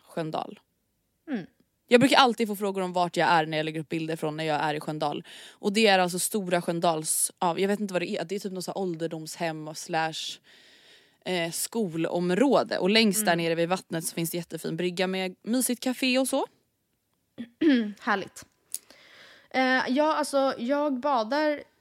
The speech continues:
Speaker 2: sällan, men när
Speaker 1: Ja.
Speaker 2: jag badar där jag bor just nu i varje fall så brukar vi alltid bara ta oss till Kananklipporna. Det är alltså, ja, Mälaren, det ligger typ jättenära där jag bor.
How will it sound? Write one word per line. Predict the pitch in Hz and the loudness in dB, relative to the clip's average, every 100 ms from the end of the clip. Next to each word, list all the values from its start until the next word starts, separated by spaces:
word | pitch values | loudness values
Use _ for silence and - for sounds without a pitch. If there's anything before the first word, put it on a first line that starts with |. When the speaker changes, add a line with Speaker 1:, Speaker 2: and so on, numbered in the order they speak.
| _ _ _ | _ _ _
Speaker 2:
sällan, | - - 269 247 220 262 349 - | -4 2 2 4 2 2 -2 -2
men | 247 269 254 247 247 | 6 6 6 4 4
när | 240 262 277 | 4 4 6
Speaker 1:
Ja. | 269 | 4
Speaker 2:
jag | 240 | 4
badar | 254 220 208 208 202 202 | 2 2 2 0 0 -2
där | 220 | 0
jag | 208 | 0
bor | 196 202 | -2 -6
just | 208 208 254 | -6 -4 -2
nu | 294 | 0
i | |
varje | 247 214 | 2 0
fall | 208 | -2
så | 202 208 | -6 -6
brukar | 208 202 | -4 -4
vi | 190 | -6
alltid | 214 202 233 | -6 -8 -4
bara | 208 196 | 0 0
ta | 190 196 175 | -2 -4 -4
oss | 180 | -6
till | - 185 180 175 - - - _ - 233 214 196 196 | -8 -8 -8 -12 -16 -20 -20 _ -4 2 2 2 0
Kananklipporna. | 180 175 165 180 _ - - 233 _ 202 190 190 - _ | -2 -4 -8 -12 _ -10 -8 -8 _ -6 -4 -4 -8 _
Det | - 220 | -4 -2
är | |
alltså, | 202 - 196 185 185 - _ _ _ _ _ - - | -2 -2 -2 -2 -6 -14 _ _ _ _ _ -16 0
ja, | 226 | 4
Mälaren, | 202 240 226 208 220 214 214 | 4 6 4 4 2 0 0
det | 214 | -2
ligger | 208 190 | -4 -6
typ | 190 196 - 196 | -6 -8 -8 -12
jättenära | 208 - 190 190 185 | -12 -8 -4 -2 0
där | 190 | 0
jag | 180 | 0
bor. | 175 170 | -4 -4